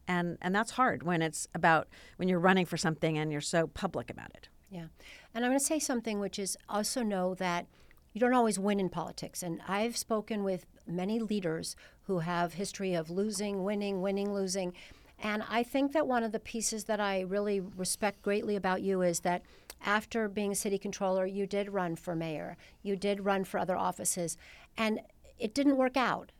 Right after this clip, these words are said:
Speaker 2: but you never stopped keeping yourself in the game, and you went right away and supported the other people that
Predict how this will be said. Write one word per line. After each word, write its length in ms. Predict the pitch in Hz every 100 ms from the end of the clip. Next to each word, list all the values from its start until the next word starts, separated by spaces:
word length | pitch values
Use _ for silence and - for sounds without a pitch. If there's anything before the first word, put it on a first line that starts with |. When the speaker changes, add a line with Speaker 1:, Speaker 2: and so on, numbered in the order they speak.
| 175 226
Speaker 2:
but 220 | 226 233
you 160 | 226 220
never 440 | 233 247 262 269
stopped 520 | 269 - 226 226 - 262 - - - -
keeping 260 | 247 240
yourself 420 | 226 214 - 202 220
in 100 | 202
the 60 |
game, 300 | 185 190 190 -
and 200 | 202 208
you 80 | 208
went 240 | 208 240
right 260 | 202 202 202
away 240 | 196 196
and 140 | 185 175
supported 520 | 185 - 208 196 175
the 160 | 175 175
other 220 | 190 190
people 480 | - 196 - 180 175 - - -
that 180 | 185 175